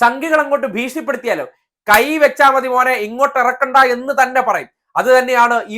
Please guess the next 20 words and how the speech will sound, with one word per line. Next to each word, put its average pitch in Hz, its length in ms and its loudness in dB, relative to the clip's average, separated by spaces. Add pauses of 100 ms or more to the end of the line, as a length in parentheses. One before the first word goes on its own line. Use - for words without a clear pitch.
വിഷയവുമായി 233 440 -2
ബന്ധപ്പെട്ട് 220 400 -8 (400)
സൂരജ് 269 360 -2
സന്തോഷും 240 380 -4 (120)
സ്വീകരിച്ചിരിക്കുന്ന 214 600 -8
നിലപാട്. 175 340 0 (420)
ഉറച്ചു 269 340 2
നിൽക്കുകയാണ്, 180 440 -4 (200)
അതിൽ 202 180 -6
നിന്ന് 220 220 -6
ഒരു 240 140 -2
ഇഞ്ച് 240 280 -8
മാറിയിട്ടില്ല. 190 480 0 (460)
ഈ 185 120 -12 (300)
നട്ടല് 294 560 0 (120)
എന്ന് 254 200 -2
പറയുന്നത് 233 380 -2 (420)
ഒളിഞ്ഞിരുന്ന് 254 560 -2
പറയാൻ 214 320 2
പറ്റുന്നതല്ല 156 460 -10